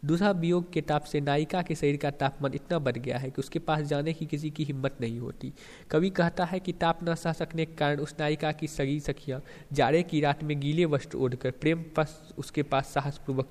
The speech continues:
जाती है। स्वार्थ सुकृत न श्रम, वृथा, वृथा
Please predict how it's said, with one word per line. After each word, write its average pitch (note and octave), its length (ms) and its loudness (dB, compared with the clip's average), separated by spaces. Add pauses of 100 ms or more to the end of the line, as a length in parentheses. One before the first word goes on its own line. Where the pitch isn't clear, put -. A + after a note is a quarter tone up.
जाती - 340 -8
है। F3 80 -16 (1000)
स्वार्थ F#3+ 480 6
सुकृत F#3+ 540 -2
न F3+ 200 4 (640)
श्रम, B2+ 320 0 (560)
वृथा, E3 680 2
वृथा F#3 680 2